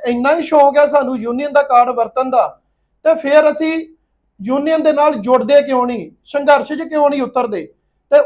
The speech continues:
ਉਲਟਾ ਜਦੋਂ ਕੋਈ ਟੋਲ ਪਲਾਜ਼ੇ ਦੇ ਉੱਪਰ ਸੀਨੀਅਰ ਅਧਿਕਾਰੀ ਤੁਹਾਨੂੰ ਪੁੱਛਗਿੱਛ ਕਰਦਾ, ਫਿਰ ਤੁਹਾਡੀ ਕਾਬਲੀਅਤ ਇੰਨੀ ਕੁ ਆ ਕਿ ਤੁਸੀਂ ਕਾਰਡ ਛੱਡ ਕੇ ਇੱਥੋਂ ਭੱਜਦੇ ਹੋ। ਜੇ ਵਾਕਈ ਯੂਨੀਅਨ ਦੇ ਨਾਲ ਖੜੇ ਹੋ ਤੇ ਯੂਨੀਅਨ ਦਾ ਕੱਲਾ ਕੱਲਾ ਮੈਂਬਰ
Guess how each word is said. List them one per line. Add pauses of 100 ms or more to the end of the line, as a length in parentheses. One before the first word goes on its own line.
ਉਲਟਾ
ਜਦੋਂ
ਕੋਈ (460)
ਟੋਲ
ਪਲਾਜ਼ੇ
ਦੇ
ਉੱਪਰ
ਸੀਨੀਅਰ
ਅਧਿਕਾਰੀ
ਤੁਹਾਨੂੰ
ਪੁੱਛਗਿੱਛ
ਕਰਦਾ, (280)
ਫਿਰ
ਤੁਹਾਡੀ
ਕਾਬਲੀਅਤ
ਇੰਨੀ
ਕੁ
ਆ
ਕਿ
ਤੁਸੀਂ
ਕਾਰਡ
ਛੱਡ
ਕੇ
ਇੱਥੋਂ
ਭੱਜਦੇ
ਹੋ। (540)
ਜੇ
ਵਾਕਈ
ਯੂਨੀਅਨ
ਦੇ
ਨਾਲ
ਖੜੇ
ਹੋ
ਤੇ
ਯੂਨੀਅਨ
ਦਾ
ਕੱਲਾ
ਕੱਲਾ
ਮੈਂਬਰ